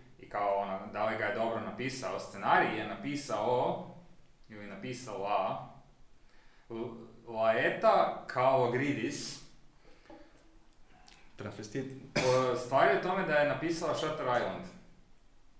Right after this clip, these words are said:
Speaker 1: I Alita Battle, Battle Angel, i Alexander, i Altered Carbon. Carbon, pardon.
Speaker 2: Napisala je Shutter Island i onda je napisala Terminator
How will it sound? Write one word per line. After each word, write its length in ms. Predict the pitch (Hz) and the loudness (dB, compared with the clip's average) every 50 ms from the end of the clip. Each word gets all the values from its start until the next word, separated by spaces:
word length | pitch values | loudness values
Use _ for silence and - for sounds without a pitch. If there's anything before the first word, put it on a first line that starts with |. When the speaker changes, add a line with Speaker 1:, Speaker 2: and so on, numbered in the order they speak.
| - - - - - - - - - - - - - - - - - - - - - - - - - - - - - - - | -20 -20 -20 -20 -20 -20 -20 -20 -20 -20 -20 -20 -20 -20 -20 -20 -20 -20 -20 -20 -20 -20 -20 -20 -20 -20 -20 -20 -20 -20 -16
Speaker 1:
I 220 | - 113 107 110 113 | -12 -8 -6 -4 -2
Alita 380 | 110 107 113 139 160 - - | -2 0 0 0 0 0 -2
Battle, 520 | - - 127 131 135 135 - 123 104 107 - 107 - | 0 2 4 4 4 4 0 -4 -6 -8 -8 -6 -2
Battle 400 | 127 127 127 - 123 120 117 113 | 0 0 0 0 -2 -2 -2 -2
Angel, 420 | 110 120 131 123 175 190 170 - - | -4 -4 -2 -2 0 0 0 0 0
i 60 | 120 | 0
Alexander, 800 | 113 113 113 113 113 - - 117 123 135 156 160 165 165 156 156 139 120 - - | 2 2 0 -2 -4 -2 -2 0 0 0 0 2 2 2 2 2 0 -2 -6 -6
i 180 | 123 120 120 117 | -6 -6 -4 -2
Altered 500 | 117 123 131 143 - - 139 123 120 117 - - | 2 2 4 4 2 2 0 0 -2 -2 -2 -6
Carbon. 360 | 113 - - 107 104 101 87 - - - - - - - - - | -6 -6 -4 -4 -4 -4 -4 -6 -8 -12 -16 -20 -20 -20 -12 -4
Carbon, 440 | - 110 110 113 117 113 110 - - | 0 2 2 2 2 0 0 -2 -4
pardon. 240 | 90 85 85 - - | -6 -8 -6 -6 -4
Speaker 2:
Napisala 420 | 123 - - 135 131 - 120 110 | -2 0 2 2 4 4 4 4
je 60 | 107 107 | 4 4
Shutter 340 | - 135 127 - - 117 | 2 2 2 2 2 0
Island 440 | 98 98 107 110 117 123 127 127 110 | 0 2 2 4 4 4 4 4 2
i 60 | 120 | 0
onda 120 | 117 110 107 | 0 -2 -2
je 60 | 107 | -2
napisala 480 | 104 - - 113 110 - 104 98 95 - | -4 -4 -4 -4 -4 -2 -2 -4 -2 -2
Terminator 480 | 107 98 98 98 101 101 101 101 95 | -4 -4 -4 -2 -4 -4 -4 -4 -6